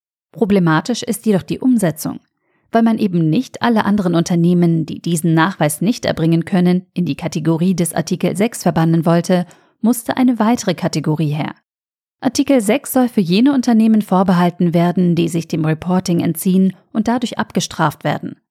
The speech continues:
Dadurch entstand mit den Artikel acht Unternehmen eine weitere, etwas unbestimmte Kategorie. Um diese Kategorie zu klassifizieren, sind die unbestimmten E-S-G-Vorgaben herangezogen worden, die der Betonung von positiven Einzelaspekten Tür und Tor öffnen.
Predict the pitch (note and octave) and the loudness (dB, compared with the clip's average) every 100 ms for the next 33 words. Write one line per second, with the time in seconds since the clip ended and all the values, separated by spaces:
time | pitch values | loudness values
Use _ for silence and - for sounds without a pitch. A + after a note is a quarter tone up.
0 | _ _ - F#3+ F3 F#3 A3+ - G3+ - | _ _ -2 2 2 2 -2 -2 -2 0
1 | A3 C4+ A3 G3+ F#3+ F#3+ - F#3+ F#3+ - | 0 2 0 0 -2 -4 -4 -4 -4 -4
2 | - - F#3 F3+ F3 F#3+ B3 C4 - A3 | -8 -6 -2 0 2 2 2 2 0 0
3 | G3+ F3+ G#3 - - G3+ G#3+ - F#3+ - | 2 2 0 -2 -2 -2 -2 -2 -4 0
4 | G#3 G#3+ F#3 - D#3+ D#3+ E3+ D#3 D#3+ E3 | 0 2 0 0 -2 -2 -4 -4 0 0
5 | D#3+ D3 - _ _ - A3 A3 A#3+ C#4+ | -2 -6 -8 _ _ -2 2 2 2 0
6 | C#4 A#3 G#3 E3 E3 F#3 A#3+ A3 F#3 F#3+ | -2 -2 -2 0 2 0 0 -2 0 -2
7 | F3+ D#3+ D#3 - F#3 G#3 G3 F#3 E3+ E3+ | -2 -4 -4 0 0 2 2 2 2 0
8 | E3 - F3+ G3+ F#3 - F3+ - F3+ F3 | 0 -2 0 0 0 0 -2 -2 -2 -2
9 | - F3 E3 - F#3 G3 F#3 E3+ E3 D#3+ | -2 -2 -2 -2 -4 0 -2 0 0 0
10 | E3 D#3+ D#3+ D#3+ D#3 - D#3 E3 E3+ F3+ | -2 -2 0 0 -2 -2 0 0 0 0
11 | F#3 F#3 _ _ A3 G#3+ G3 F#3+ - G3 | 0 -2 _ _ 0 2 0 -2 0 2
12 | C4 C4+ - F#3+ - G3 G3+ G3 F3+ E3 | 2 2 0 -2 2 0 2 0 0 -2
13 | - E3+ G#3+ - F#3 - F3+ - F3 E3 | 0 0 0 -2 -4 -4 -8 -2 -2 0
14 | C#4 C#4 G3+ F#3 F3+ D#3+ D#3 - D3 C#3+ | -2 0 -2 -2 0 0 -2 -4 -4 -4